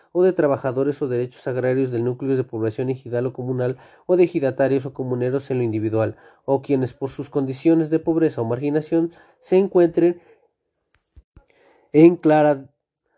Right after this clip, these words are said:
desventaja social para emprender un juicio, en los que el órgano jurisdiccional expedirá las copias correspondientes.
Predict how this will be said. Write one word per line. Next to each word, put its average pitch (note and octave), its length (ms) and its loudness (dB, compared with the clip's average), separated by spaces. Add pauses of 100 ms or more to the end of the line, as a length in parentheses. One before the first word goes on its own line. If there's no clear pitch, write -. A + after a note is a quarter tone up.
(140)
desventaja C#3+ 640 -2
social D3+ 400 0
para C#3+ 200 2
emprender A#2+ 500 0
un C3 80 0
juicio, - 400 -8 (340)
en D#3 160 4
los E3+ 240 2
que C3+ 480 -4 (220)
el A#2 240 -2
órgano D3+ 340 2
jurisdiccional D#3 680 -2
expedirá C3 520 -2
las C#3+ 200 -2
copias E3 440 0
correspondientes. A2 1000 -4